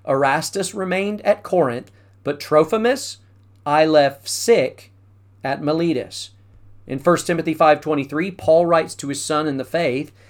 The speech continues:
He gives Timothy some advice. He says,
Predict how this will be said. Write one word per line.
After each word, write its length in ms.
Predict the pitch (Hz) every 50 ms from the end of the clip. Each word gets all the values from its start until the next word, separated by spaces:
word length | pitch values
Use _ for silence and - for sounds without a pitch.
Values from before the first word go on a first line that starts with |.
| _ _ _
He 120 | _ 156
gives 240 | 147 170 170 - -
Timothy 400 | - - 190 196 208 - 160 143
some 240 | - - 165 151 139
advice. 680 | 127 110 104 123 156 165 156 135 113 117 - - - - - - _ _
He 140 | - 170
says, 400 | 160 - - 165 151 147 - -